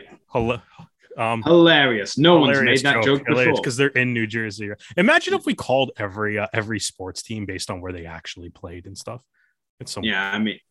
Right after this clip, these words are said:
Speaker 2: the York Arrows, probably. It doesn't really have the same
Speaker 1: Tuca-,
Speaker 2: ring to
Speaker 1: was
Speaker 2: it.
Speaker 1: it Tu-, Tukwila Seawolves? I can't remember what that city is.
Speaker 2: Yeah.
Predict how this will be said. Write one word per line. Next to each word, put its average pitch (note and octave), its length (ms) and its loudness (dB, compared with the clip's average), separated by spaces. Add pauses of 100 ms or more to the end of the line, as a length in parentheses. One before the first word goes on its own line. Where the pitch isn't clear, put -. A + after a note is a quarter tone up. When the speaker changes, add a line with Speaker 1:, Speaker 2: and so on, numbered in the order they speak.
Speaker 2:
the B2+ 140 0
York C3 400 2
Arrows, C3+ 720 -2
probably. G2+ 580 -6 (100)
It F3+ 100 4
doesn't E3+ 180 6
really C3+ 140 6
have A#2+ 120 4
the - 60 -6
same - 160 2
Speaker 1:
Tuca-, C#3 140 4
Speaker 2:
ring G2 180 -8
to - 80 -14
Speaker 1:
was C#3+ 200 0
Speaker 2:
it. G3 100 -4
Speaker 1:
it - 200 -6 (140)
Tu-, E3 120 -6
Tukwila C3+ 680 -4
Seawolves? F3+ 760 -8 (360)
I B2 80 -6
can't A2 160 -8
remember F2+ 220 -12
what F2 120 -12
that F2+ 140 -14
city F#2 240 -14
is. C3 160 -2
Speaker 2:
Yeah. E3+ 460 2